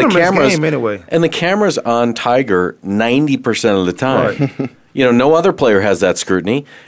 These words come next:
Speaker 2: and they want a level playing field.
Speaker 1: But
Speaker 2: It just
Speaker 1: you can't
Speaker 2: isn't
Speaker 1: sit
Speaker 2: fair.
Speaker 1: in your, on
Speaker 2: Yeah.
Speaker 1: your couch. If you were that good, you would have been somewhat on somebody's tour.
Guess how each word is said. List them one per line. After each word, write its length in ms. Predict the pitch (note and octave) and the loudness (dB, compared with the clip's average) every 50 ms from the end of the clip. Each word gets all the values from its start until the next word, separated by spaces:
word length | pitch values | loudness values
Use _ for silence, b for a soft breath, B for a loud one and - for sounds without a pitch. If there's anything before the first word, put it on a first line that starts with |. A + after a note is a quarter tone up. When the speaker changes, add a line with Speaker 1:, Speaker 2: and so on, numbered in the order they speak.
| B B | B B
Speaker 2:
and 100 | A#2 A#2+ | -2 0
they 60 | B2 | 2
want 220 | A#2+ A#2+ B2 A#2+ | 2 2 2 2
a 40 | A#2 | 2
level 280 | A2+ A#2 A#2+ B2 B2+ B2 | 2 2 2 0 0 0
playing 320 | - C3+ D3 E3+ F3+ C#3+ | 0 0 0 0 0 -2
field. 340 | - - D#2+ C#2 C2+ C2 - _ | -4 -4 -6 -6 -6 -8 -8 _
Speaker 1:
But 100 | - D3+ | -4 -2
Speaker 2:
It 40 | B2+ | -2
just 180 | - - - - | 0 -2 -2 0
Speaker 1:
you 80 | - A3+ | 2 2
can't 140 | F#3+ E3+ | 2 0
Speaker 2:
isn't 60 | G2 F2+ - | -2 -2 -2
Speaker 1:
sit 220 | - G2+ - - B2+ | -2 0 0 0 -2
Speaker 2:
fair. 80 | C#3 | -4
Speaker 1:
in 140 | C#3+ C#3 C#3 | -6 -6 -6
your, 220 | C3+ B2+ B2+ B2 - - | -4 -4 -4 -6 -6 -8
on 160 | - B2+ B2 B2 | -6 -4 -4 -2
Speaker 2:
Yeah. 60 | A#2+ | -2
Speaker 1:
your 100 | B2 A#2+ | -2 -2
couch. 540 | - - - C#3+ A#2 G2+ - - - - _ b b b b b b _ _ _ _ _ _ _ _ _ _ | -2 -2 -2 -2 -2 -2 -4 -6 -10 -16 _ b b b b b b _ _ _ _ _ _ _ _ _ _
If 140 | - C3 D#3 | -6 -2 0
you 80 | A3 A#3+ | 2 2
were 80 | G3 | 4
that 180 | F3+ G3 F#3+ D#3+ | 4 2 2 0
good, 380 | C3+ C#3 B2 A#2 A#2 A#2 A2+ - D3 C#3 | 2 2 2 4 2 2 0 -4 -12 -8
you 140 | D3+ D#3+ | -2 0
would 60 | D#3+ C#3+ | 0 0
have 40 | C3+ | 0
been 120 | C#3+ C3 | -2 -4
somewhat 400 | A#2 - - G#3 G3 D#3 C3+ B2 | -2 -2 0 0 2 2 0 0
on 80 | B2 A#2 | 0 -2
somebody's 420 | - F3+ F3 E3+ D3+ B2 A2+ - | -2 -2 -2 0 -2 -2 -4 -4
tour. 360 | - - E3 C#3 A#2 G#2+ G2 | -2 0 0 0 0 -2 -4